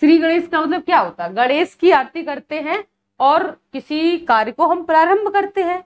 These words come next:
मतलब तो वही है, लेकिन श्री गणेश लिखा हो तब भी इति श्री कहेंगे और प्रारंभ लिखा हो तब भी इति श्री कहेंगे। दोनों का मतलब शुरू करना और इसका मतलब खत्म करना,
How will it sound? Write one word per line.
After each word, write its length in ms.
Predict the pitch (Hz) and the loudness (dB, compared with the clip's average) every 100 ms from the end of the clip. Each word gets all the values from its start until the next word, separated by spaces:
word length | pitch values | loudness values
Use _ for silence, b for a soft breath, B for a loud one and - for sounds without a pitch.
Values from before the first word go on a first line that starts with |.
| _ | _
मतलब 240 | 233 277 294 | -10 -8 -6
तो 80 | 330 | -2
वही 260 | 302 320 381 | 2 4 4
है, 180 | 349 349 - _ _ | 4 0 -4 _ _
लेकिन 220 | - 262 349 | -6 0 -2
श्री 300 | - 269 311 | 0 2 4
गणेश 380 | 302 320 392 330 | 4 2 0 -2
लिखा 220 | 277 269 | 0 2
हो 140 | 277 392 - | 2 0 0
तब 180 | 254 196 | -2 0
भी 120 | 311 | 0
इति 240 | 381 262 - | 0 -4 -8
श्री 220 | 302 330 | -4 -2
कहेंगे 460 | 311 320 330 370 415 b b _ | 0 2 2 2 -2 b b _
और 80 | 262 - | -2 0
प्रारंभ 480 | 247 247 254 320 320 | 0 2 2 2 2
लिखा 260 | 277 277 285 | 0 2 0
हो 180 | 285 359 - | 2 -6 -4
तब 120 | 247 220 | -6 -6
भी 160 | 196 285 | -8 -8
इति 340 | 320 233 247 | -8 -14 -14
श्री 260 | 226 196 226 | -14 -12 -10
कहेंगे। 420 | 175 147 143 151 151 | -10 -12 -12 -12 -4
दोनों 300 | 214 254 302 | -2 0 0
का 160 | 302 | 0
मतलब 260 | 285 294 302 | 0 -2 -4
शुरू 220 | - 220 | -4 -6
करना 380 | 226 247 247 302 370 - _ _ - | 0 0 2 0 -2 -6 _ _ -6
और 120 | 214 | -4
इसका 280 | 214 - 226 | -4 -6 -4
मतलब 300 | 233 269 - _ | -4 -6 -8 _
खत्म 480 | 220 202 233 254 294 | -2 -2 -2 -2 -2
करना, 480 | 202 151 156 165 | -4 -6 -6 -8